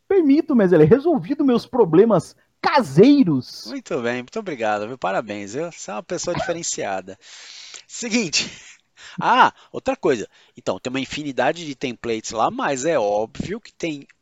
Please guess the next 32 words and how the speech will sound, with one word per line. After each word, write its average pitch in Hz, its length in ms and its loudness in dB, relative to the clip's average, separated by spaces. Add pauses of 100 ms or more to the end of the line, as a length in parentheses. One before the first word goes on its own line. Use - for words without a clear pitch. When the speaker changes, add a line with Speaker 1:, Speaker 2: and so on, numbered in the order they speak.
(360)
Speaker 2:
um 214 220 -6
personagem 117 640 -6
no 110 60 -14
dois 107 180 -6
mil 101 120 -14
e - 20 -10
setenta 101 360 -14
e 95 60 -12
sete - 280 -14
no 131 120 -14
jogo 110 320 -10
que - 160 -14
ele 185 300 -10 (120)
salta 135 920 -4
e - 140 -20
que - 180 -18
vai 165 440 -2
bater 165 340 -6
na 170 80 -8
tua - 180 -10
cara, 131 380 -4 (340)
que - 120 -14
é - 20 -6
o 254 100 -10
Johnny 139 400 -6
Silverhand, 101 760 -8 (500)
que - 100 -10
é - 20 -4
o - 40 -8
personagem 127 480 -6
que - 100 -10
o 143 120 -6